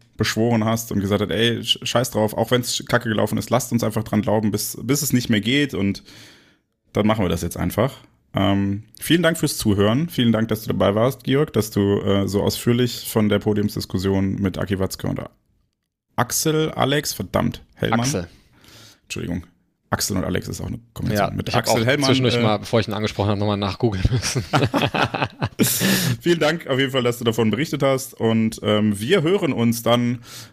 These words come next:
Speaker 1: wahrscheinlich erst nach der Meisterschaftsentscheidung wieder. Ähm, dann werden wir sicherlich auch nochmal einen kleinen übergreifenden Saisonrückblick machen. Ähm, vielleicht irgendwas Zeugnismäßiges oder sowas.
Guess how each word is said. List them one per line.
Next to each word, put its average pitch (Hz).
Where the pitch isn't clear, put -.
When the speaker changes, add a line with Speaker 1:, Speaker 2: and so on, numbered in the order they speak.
Speaker 1:
wahrscheinlich 113
erst 107
nach 101
der 87
Meisterschaftsentscheidung 95
wieder. 131
Ähm, 101
dann 98
werden 104
wir 101
sicherlich 104
auch 82
nochmal 95
einen 98
kleinen 98
übergreifenden 107
Saisonrückblick 98
machen. 95
Ähm, 87
vielleicht -
irgendwas 92
Zeugnismäßiges 98
oder 95
sowas. 95